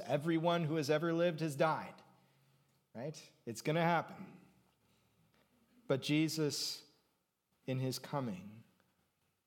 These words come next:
will take the weight from around Adam's neck.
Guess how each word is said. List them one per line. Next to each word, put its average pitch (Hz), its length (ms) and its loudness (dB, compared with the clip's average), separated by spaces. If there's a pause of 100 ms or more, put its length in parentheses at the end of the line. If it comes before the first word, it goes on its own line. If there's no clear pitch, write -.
(340)
will 139 100 2
take 131 320 -4
the 139 80 -2
weight 117 360 -4
from 110 240 -10
around 107 360 -10
Adam's 98 480 -10
neck. 90 400 -12